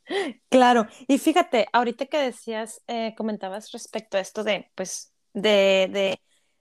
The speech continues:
de esta contaminación que nos lleva también a seguir dañando y, y ahora sí que colaborando en no un tema tan positivo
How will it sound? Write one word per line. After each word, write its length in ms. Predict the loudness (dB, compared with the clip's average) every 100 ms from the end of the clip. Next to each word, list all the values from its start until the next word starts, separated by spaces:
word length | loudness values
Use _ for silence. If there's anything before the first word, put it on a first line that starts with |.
| _
de 180 | 2 2
esta 220 | 4 -2
contaminación 960 | -6 -6 -6 -4 -6 -8 -8 -6 -6 -6
que 160 | -6 -6
nos 200 | -6 -4
lleva 280 | -4 -4
también 300 | -6 -8 -6
a 60 | -8
seguir 320 | -4 -4 -2
dañando 600 | -2 -2 -2 -4 -4 -2
y, 240 | -2 -4 -8 _ _ _
y 240 | 0 2
ahora 280 | 2 0 -4
sí 180 | -8 -10
que 240 | -10 -10 _
colaborando 1080 | -2 0 0 -2 -4 -6 -6 -8 -8 -10 -12 _
en 640 | -10 -8 -8 -10 -4 -2
no 140 | 0 0
un 120 | 0
tema 260 | -2 -2
tan 140 | -4 -8
positivo 560 | -10 -6 -2 -2 -2